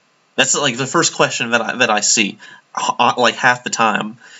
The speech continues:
from players who are new to Edison coming from Current. "Why is Upstart not in every deck? It's a three. Oh my god, Upstart's so broken. You can play a thirty-seven card deck." Well, I mean, no, you, you, sure. Sure, you can. But, um,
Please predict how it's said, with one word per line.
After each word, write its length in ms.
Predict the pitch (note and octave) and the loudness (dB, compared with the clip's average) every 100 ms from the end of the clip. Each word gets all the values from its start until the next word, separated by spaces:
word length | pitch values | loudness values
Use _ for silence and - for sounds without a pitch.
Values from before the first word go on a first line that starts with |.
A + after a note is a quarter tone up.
| - | -10
from 280 | - B2+ A2 | 0 0 0
players 460 | B2+ A#2+ A#2 A2+ - | 2 4 4 2 0
who 140 | A#2 | 2
are 120 | A2 | 0
new 160 | A2 A#2 | 0 0
to 100 | G#2+ | 2
Edison 280 | G#2+ A2+ A#2 | 0 0 -4
coming 180 | A2+ | -10
from 140 | A2 C3 | -4 -4
Current. 120 | A#2 | 0
"Why 140 | C#3+ | 2
is 80 | F3+ | 2
Upstart 380 | C3 C#3 - A2+ | -2 -4 -2 -2
not 160 | A#2 B2 | -2 -4
in 80 | |
every 180 | B2 C#3 | -6 -4
deck? 220 | F3+ D#3+ | -2 -2
It's 120 | - D3+ | -2 -6
a 60 | |
three. 380 | C#3+ G3+ A#3 D3+ | -6 -2 0 0
Oh 120 | D#3 | -2
my 140 | F3+ F3 | -4 -2
god, 300 | G3+ F#3 - | -2 -2 -4
Upstart's 460 | D3+ - E3 E3 | -2 -2 -2 -4
so 180 | - E3 | -4 -4
broken. 340 | D#3+ G3 G3 A#2 | -2 -4 -2 -6
You 60 | |
can 140 | D3 D3+ | -6 -2
play 160 | F3 | 0
a 60 | D#3+ | 2
thirty-seven 560 | D#3+ D3 C#3+ C#3 D3 | 0 0 0 -4 -6
card 240 | D3 D3+ D3 | -2 -2 2
deck." 180 | F#3 C#3+ | 0 0
Well, 280 | C#3 - D#3 | -8 -8 -18
I 60 | D3 | -20
mean, 160 | C3 C3 _ _ | -18 -20 _ _
no, 60 | C#3 | -16
you, 100 | A2 _ C3+ | -16 _ _
you, 100 | A#2+ _ - - _ _ - _ _ - - | -20 _ -20 -20 _ _ -20 _ _ -20 -8
sure. 300 | - - - _ - - - - | -6 -6 -10 _ -20 -20 -20 -6
Sure, 200 | - - | -6 -4
you 120 | - | -8
can. 240 | - - - - - - - - | -8 -12 -16 -20 -20 -20 -20 -20
But, 340 | - B2 A2 A2 | -8 0 0 2
um, 300 | G2+ - | 0 -2